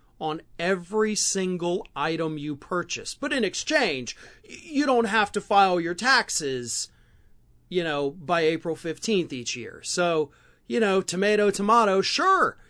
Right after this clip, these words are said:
poor people in this country are gonna get screwed, and they will be priced out of things like buying appliances and vehicles. Hell, they'll be priced out of buying homes. Can you imagine having to pay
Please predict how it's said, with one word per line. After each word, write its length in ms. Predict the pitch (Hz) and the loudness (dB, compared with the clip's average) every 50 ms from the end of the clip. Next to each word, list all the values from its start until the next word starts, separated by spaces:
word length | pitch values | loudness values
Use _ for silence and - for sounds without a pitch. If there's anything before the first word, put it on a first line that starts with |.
| _ - _ _ _ _ _ _ - | _ -20 _ _ _ _ _ _ -8
poor 240 | - - 285 320 320 | -2 2 2 4 4
people 340 | - 233 240 190 214 202 202 | 4 2 0 2 2 2 2
in 60 | 196 | 2
this 160 | 196 196 - | 2 0 -2
country 360 | - 190 202 190 - - 196 185 | -2 -2 -2 -2 -2 0 0 0
are 60 | 175 | 2
gonna 180 | 185 190 190 | 0 0 -2
get 180 | 165 180 180 - | -2 -2 -4 -4
screwed, 560 | - - - 240 196 - 220 151 107 - - - _ _ _ _ _ _ - - | -4 -6 -2 0 0 2 2 2 0 -4 -12 -18 _ _ _ _ _ _ -4 0
and 160 | 220 233 226 | 2 4 6
they 120 | 233 233 | 6 6
will 160 | 214 226 233 | 8 6 6
be 140 | 175 220 214 | 4 4 0
priced 420 | 185 - - 226 220 208 - - 247 | -2 0 4 4 4 4 4 0 0
out 200 | 247 269 262 220 | 0 2 2 0
of 120 | 208 - | 0 0
things 380 | - 196 190 190 202 196 147 156 | 0 -2 0 0 0 -2 -2 0
like 320 | 170 170 165 165 - - _ _ - _ _ - | 0 0 0 0 -4 -8 _ _ -20 _ _ -14
buying 400 | 123 135 139 151 170 190 202 196 | -10 -4 0 0 2 2 2 2
appliances 760 | 185 - - 196 202 208 208 208 196 - - 208 196 175 180 | 0 0 0 2 2 4 4 2 2 2 4 4 4 4 2
and 240 | - 180 185 180 151 | -2 -2 -2 -2 -4
vehicles. 1000 | 123 113 151 226 240 220 156 190 190 - - 175 151 123 113 - - - - - - - - - _ _ - - - | -4 -2 0 2 2 2 2 0 -2 -2 0 0 0 0 -2 -4 -6 -6 -6 -8 -12 -20 -20 -20 _ _ -20 -20 -8
Hell, 240 | - - 233 226 190 | -2 2 2 4 4
they'll 120 | 165 202 | 4 2
be 140 | 220 262 233 | 2 2 0
priced 360 | - - 185 185 190 185 - | -2 0 0 0 0 0 0
out 120 | 208 208 196 | 0 0 0
of 60 | 147 | 2
buying 300 | 190 220 247 262 254 220 | 2 4 4 4 2 2
homes. 640 | 170 220 294 330 339 330 277 196 143 - - - - _ - - - _ _ _ _ _ _ _ _ _ _ _ _ _ _ _ | 2 2 2 2 2 0 -2 -2 -2 -2 -4 -4 -6 _ -18 -20 -20 _ _ _ _ _ _ _ _ _ _ _ _ _ _ _
Can 160 | - 175 214 240 | -4 0 2 2
you 160 | 285 294 277 | 2 2 2
imagine 640 | 220 196 190 185 202 220 185 214 262 269 254 233 - - _ _ - - _ _ - - - - - - - | 2 2 2 2 2 0 0 -2 -4 -4 -4 -6 -8 -12 _ _ -20 -20 _ _ -20 -20 -20 -20 -20 -16 -6
having 420 | - 202 226 233 214 247 233 214 | 0 2 2 2 2 2 0 0
to 140 | - 202 175 | -2 -4 -8
pay 560 | - - - 160 170 170 185 202 226 208 - | -8 -8 -6 -4 -2 0 0 0 -2 -4 -8